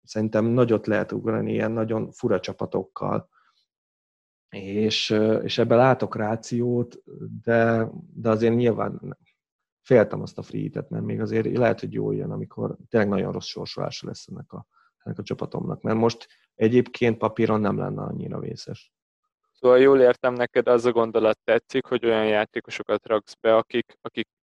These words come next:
Speaker 2: viszonylag pihentebbek lesznek, akik nem játszanak F A kupa meccset,
Speaker 1: Igen.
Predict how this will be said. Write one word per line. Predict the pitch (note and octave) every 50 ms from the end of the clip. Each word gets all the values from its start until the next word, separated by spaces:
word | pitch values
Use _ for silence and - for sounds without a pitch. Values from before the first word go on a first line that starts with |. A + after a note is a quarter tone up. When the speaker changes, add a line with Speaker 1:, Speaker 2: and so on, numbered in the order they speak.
| _ _ _
Speaker 2:
viszonylag | - A2+ - - A2 G#2+ G2+ G#2 - _
pihentebbek | - A2+ A2+ G#2+ G2 G2+ - G#2+ G2+ - G#2+ G#2+ -
lesznek, | A2+ A2 - - - A2 -
akik | A2+ - _ _ _ -
nem | G#2 G2+ G#2+
játszanak | A2 G#2 A2 A2+ - - A#2+ A#2+ A#2 A2+ - A2+ A2+
F | _ -
A | B2+ -
kupa | - B2 - - B2
meccset, | A#2+ B2 B2 B2 G#2+
Speaker 1:
Igen. | G#2+ A2 A2 G#2+ - -